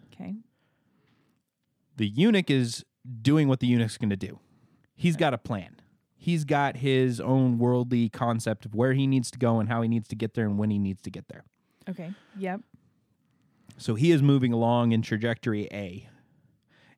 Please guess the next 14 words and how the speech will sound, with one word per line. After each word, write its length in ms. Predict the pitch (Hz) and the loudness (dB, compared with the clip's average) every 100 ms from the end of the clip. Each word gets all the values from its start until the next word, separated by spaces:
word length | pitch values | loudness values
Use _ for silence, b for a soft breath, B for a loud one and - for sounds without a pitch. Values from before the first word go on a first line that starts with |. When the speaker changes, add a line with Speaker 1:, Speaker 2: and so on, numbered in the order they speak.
| _ | _
Speaker 2:
And 400 | 113 110 107 98 | -4 -2 -2 -4
God 360 | - 131 165 170 | -2 0 0 0
comes 280 | - 147 131 | 0 0 2
along 380 | 120 117 117 110 | 2 2 2 0
and 120 | 104 | -2
tells 300 | 117 101 - | -4 -6 -8
Philip 600 | - - 208 110 98 - _ _ _ _ _ _ _ _ _ - | -14 -4 -2 -2 -4 -10 _ _ _ _ _ _ _ _ _ -8
that 160 | 107 | -6
he 160 | - 160 | -2 0
needs 260 | 156 143 - | 2 0 -2
to 140 | - | -4
intersect 600 | 135 131 117 - 127 - | 0 0 0 -2 -4 -4
that. 300 | 104 87 - _ _ _ _ _ - | -8 -8 -14 _ _ _ _ _ -14
Speaker 1:
Okay. 240 | 190 185 | -14 -12